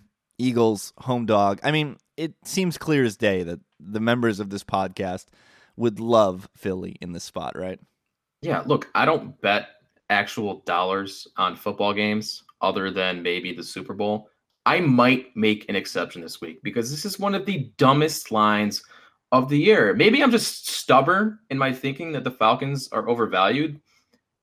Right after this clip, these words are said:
Speaker 2: and that certainly cost us last week in that Rams game, but the Falcons are public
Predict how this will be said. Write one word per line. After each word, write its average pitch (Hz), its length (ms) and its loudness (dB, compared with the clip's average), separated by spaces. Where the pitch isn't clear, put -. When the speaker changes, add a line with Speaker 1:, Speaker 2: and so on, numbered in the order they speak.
Speaker 2:
and 113 120 2
that 117 160 2
certainly 113 280 -4
cost 113 340 2
us 104 140 -8
last 92 320 0
week 127 160 0
in 104 60 -4
that 95 180 -2
Rams 120 260 0
game, 110 180 0
but 104 260 0
the 156 80 2
Falcons 269 400 4
are 254 140 8
public 262 720 4